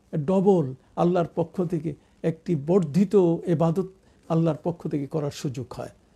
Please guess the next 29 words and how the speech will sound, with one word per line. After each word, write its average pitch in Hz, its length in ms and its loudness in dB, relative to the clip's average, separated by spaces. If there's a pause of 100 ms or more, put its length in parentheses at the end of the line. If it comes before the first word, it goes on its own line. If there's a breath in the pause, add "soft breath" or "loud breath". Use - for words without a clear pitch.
(220 soft breath)
শুধু 254 400 -2
এটিই 175 280 2
নয়, 123 220 -6 (120)
বরং 170 260 0
যদি 175 200 0
আরেকটু 170 640 0
রহস্যের 185 440 4
দিকে 175 180 -2
আমরা 147 200 -4
তাকাই, 135 400 -8 (160)
তাহলে 151 160 -8
আমরা 139 160 -6
দেখব 151 340 0 (920 soft breath)
যে 156 120 2
আমাদের 185 340 4
যে 202 100 4
পাঁচ 185 320 -2
ওয়াক্তের 190 300 2
নামাজ 175 320 0
আছে, - 200 -10 (440 soft breath)
পাঁচ 185 160 4
ওয়াক্তের 208 280 2
নামাজের 170 400 2
মধ্যে 160 460 -2
আমরা 147 380 -4 (420 soft breath)
ফজর, 165 400 4
জোহর, 151 500 0
আসর, 156 400 -2
মাগরিব, 151 400 -2